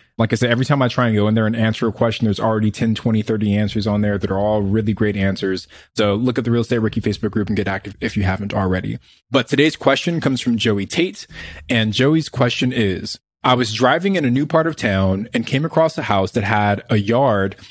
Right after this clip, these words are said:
that hasn't been maintained in months, and the house looks unkept. Any suggestions on how I should go about finding the owner and asking if they would be interested in selling? Thanks in advance." So Ash, what do you got for our guy Joey here?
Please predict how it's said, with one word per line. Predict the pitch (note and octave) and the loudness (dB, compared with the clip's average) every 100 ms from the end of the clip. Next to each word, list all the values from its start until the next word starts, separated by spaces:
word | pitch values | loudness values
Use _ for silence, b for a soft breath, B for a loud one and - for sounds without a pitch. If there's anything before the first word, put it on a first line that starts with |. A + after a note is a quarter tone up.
| B B | B B
that | B2+ | 0
hasn't | - C#3+ D3 D3+ | 2 2 4 2
been | D3 | 2
maintained | C#3 B2 A#2+ G#2+ | 2 2 0 2
in | G2+ | 4
months, | C3+ E3 D#3 - | 2 2 -2 -6
and | - A2 | -4 -2
the | |
house | - C3+ - - | 0 -2 -2 -2
looks | A#2+ - - | -2 -2 -4
unkept. | A2+ G2+ - - - - B B B - | -2 -2 -4 -8 -10 -18 B B B -4
Any | F3 G3+ | 0 0
suggestions | G3+ D3+ C#3 C3 - C#3+ B2 | -2 0 2 2 0 -2 0
on | G#2+ | 0
how | A#2+ A#2 | 0 2
I | |
should | A#2 A2 | 0 -2
go | A2 A#2 | 0 2
about | A2 G2+ - | 2 -2 -4
finding | - C#3+ E3+ F3 | -2 0 2 2
the | D#3+ C3+ | 2 2
owner | A2 G#2+ G#2+ G#2+ B B B | 2 2 2 0 B B B
and | A#2+ - | -4 0
asking | A#2+ C3+ - E3 D#3 | 0 0 0 0 0
if | A#2+ | 2
they | C3 | 2
would | A#2 | 2
be | G#2 A#2+ | 0 -2
interested | C#3 C3 - B2 - A2 | -2 -2 -2 -2 -2 -6
in | - G#2 | -6 -6
selling? | - F2+ A2+ | -6 -6 -8
Thanks | - G#2 - | -6 -6 -6
in | A2 | -8
advance." | G#2+ - - - - _ | -10 -12 -14 -20 -20 _
So | - | -6
Ash, | A2+ A2 | -4 -2
what | A#2 | 0
do | A#2 | 2
you | |
got | A2 G#2 | 2 2
for | - | 0
our | G2 | -2
guy | F#2+ G2 | 0 0
Joey | G2 F#2+ G2 | 2 0 -2
here? | G2 G2 | -4 -6